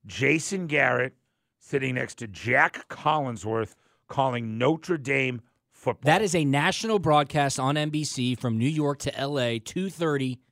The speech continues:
Speaker 2: Notre Dame football games, and that was your broadcast.
Speaker 1: Yeah, that, that is, that's not the gravitas of what Notre Dame is looking for. Four oh four, seven two six, oh nine two nine.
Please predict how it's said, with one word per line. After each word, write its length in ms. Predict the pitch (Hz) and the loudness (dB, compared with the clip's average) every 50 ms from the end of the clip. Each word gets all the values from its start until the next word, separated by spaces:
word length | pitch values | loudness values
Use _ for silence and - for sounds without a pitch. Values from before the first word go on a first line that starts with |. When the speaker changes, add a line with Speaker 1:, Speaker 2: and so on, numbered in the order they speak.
| _ _ _ _ _ _ - | _ _ _ _ _ _ -4
Speaker 2:
Notre 280 | - 113 131 147 170 185 | 2 4 6 6 6 6
Dame 180 | 180 180 180 175 | 4 2 0 0
football 420 | - - 160 - - 139 131 123 | 0 0 0 0 2 0 0 0
games, 480 | 117 123 120 120 117 117 110 - - - _ _ _ _ _ _ _ _ _ _ _ _ _ _ - | 0 -2 -2 -2 -2 -4 -6 -8 -10 -14 _ _ _ _ _ _ _ _ _ _ _ _ _ _ -2
and 220 | 117 113 110 110 | 0 2 2 4
that 200 | 113 120 131 - | 4 2 0 0
was 200 | 131 131 113 107 | -2 -4 -4 -2
your 80 | 117 110 | -6 -6
broadcast. 480 | 104 107 104 98 95 - 101 76 - | -6 -6 -8 -8 -8 -10 -14 -12 -8
Speaker 1:
Yeah, 140 | 98 95 82 76 | -6 -6 -6 -4
that, 280 | 101 107 110 117 - | -2 -2 -2 -2 -2
that 220 | - 113 117 120 117 | 0 0 0 0 0
is, 240 | 110 95 - - - _ _ _ _ - | -2 -6 -8 -16 -20 _ _ _ _ -10
that's 220 | - 113 131 127 | -6 -6 -6 -2
not 220 | 139 156 151 156 - | 0 0 0 0 -2
the 80 | 143 | -6
gravitas 1120 | 120 - 123 131 131 135 139 120 131 110 - - 123 123 131 156 170 - - - - - - _ _ _ _ _ | -10 -6 -4 -2 0 0 0 -2 -4 -8 -6 -2 2 2 2 2 2 -2 -8 -16 -18 -20 -20 _ _ _ _ _
of 220 | - 117 123 107 98 | -2 -2 0 0 0
what 200 | 120 127 127 120 | 0 0 0 0
Notre 300 | 120 117 117 117 117 110 | 0 0 0 0 -2 -2
Dame 300 | 113 107 104 104 101 - _ _ _ _ _ _ - | -2 -2 -4 -4 -8 -10 _ _ _ _ _ _ -4
is 160 | 123 107 101 | -4 -4 -2
looking 280 | 113 110 - - 104 | -6 -6 -6 -6 -10
for. 200 | - - - 85 82 | -10 -10 -10 -10 -10
Four 280 | - - 170 156 151 | -6 0 2 4 4
oh 80 | 151 151 | 4 2
four, 220 | - - 156 143 127 | 0 -2 -4 -4 -4
seven 280 | - - 135 127 135 | -2 -2 -2 -2 -2
two 120 | 107 104 127 | -4 -8 -12
six, 240 | - - 127 - - | -10 -10 -10 -6 -4
oh 80 | 123 123 | -2 0
nine 200 | 117 117 113 107 | 0 0 -2 -2
two 100 | 120 117 | -6 -8
nine. 160 | 107 101 | -8 -8